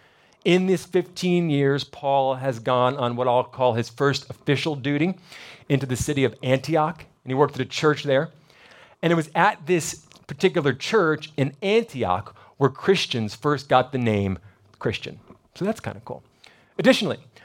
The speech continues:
Paul got involved in what was known as the Jerusalem Council, and you can read about that in Acts fifteen.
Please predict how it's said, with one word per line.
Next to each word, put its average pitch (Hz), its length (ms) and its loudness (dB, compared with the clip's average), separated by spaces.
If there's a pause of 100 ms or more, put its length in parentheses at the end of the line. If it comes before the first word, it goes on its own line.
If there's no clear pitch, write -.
(140)
Paul 175 260 2
got 170 200 0
involved 147 480 2
in 139 120 -4
what 180 100 0
was 131 140 -4
known 143 280 4
as 131 200 0
the 139 100 -4
Jerusalem 139 1040 0
Council, 165 480 0
and 156 100 -2
you 131 60 -6
can 127 160 -6
read 143 160 -4
about 135 280 2
that 131 200 2
in 120 180 -10
Acts 120 360 -2
fifteen. 135 760 0